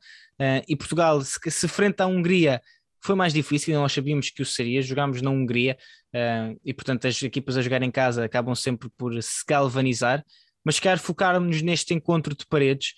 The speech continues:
no pavilhão municipal de Paredes, em que Portugal perde por um contra a Espanha, mas podia muito bem ter ganho, e teve oportunidades, se calhar,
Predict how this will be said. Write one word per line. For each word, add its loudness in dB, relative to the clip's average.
no -2
pavilhão 4
municipal 2
de -10
Paredes, 2
em 0
que -10
Portugal 0
perde 0
por 4
um 4
contra 0
a 4
Espanha, -2
mas 4
podia 4
muito 4
bem 4
ter 2
ganho, 2
e -4
teve 2
oportunidades, 2
se -8
calhar, 2